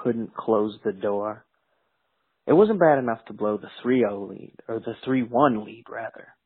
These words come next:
last year against the Cubbies and embarrass yourselves like that. No, no, no, no. You had to go and one-up that this year and lose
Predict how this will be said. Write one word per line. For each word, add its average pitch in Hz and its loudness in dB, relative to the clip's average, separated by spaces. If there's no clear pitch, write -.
last 110 -2
year 104 -12
against 113 0
the - -16
Cubbies - -2
and 120 -2
embarrass 110 2
yourselves 107 -12
like 110 -4
that. 107 -6
No, 143 6
no, 135 6
no, 120 -2
no. - -14
You 139 -4
had 127 -4
to 117 -4
go 110 2
and 107 -4
one-up 117 0
that 101 -14
this 110 -8
year - -12
and 120 0
lose 123 -2